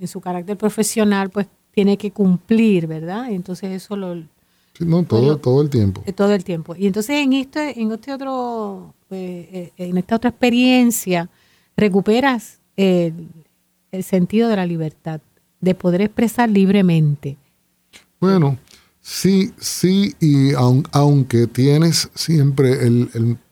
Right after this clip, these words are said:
Speaker 2: el crítico mayor y el más exigente, que es uno mismo,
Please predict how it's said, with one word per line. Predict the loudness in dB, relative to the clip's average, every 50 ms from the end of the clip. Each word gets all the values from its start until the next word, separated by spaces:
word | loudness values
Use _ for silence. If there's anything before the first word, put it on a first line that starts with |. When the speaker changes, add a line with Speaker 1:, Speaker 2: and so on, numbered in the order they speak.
| _ _ -6
Speaker 2:
el | -2 0 0 0 -2 -4 -8 _ _ _ _ -2
crítico | 0 0 2 2 2 2 2 2 4 4 4 4 4 4 4 4
mayor | 4 4 4 4 4 4 4 4 4 4
y | 4
el | 4
más | 4 4 4 4 2
exigente, | 2 2 2 2 4 4 4 4 2 2 2 2 2 2 0 0
que | 0 0 2
es |
uno | 2 4 4 4 4
mismo, | 4 4 4 4 4 2 0 -2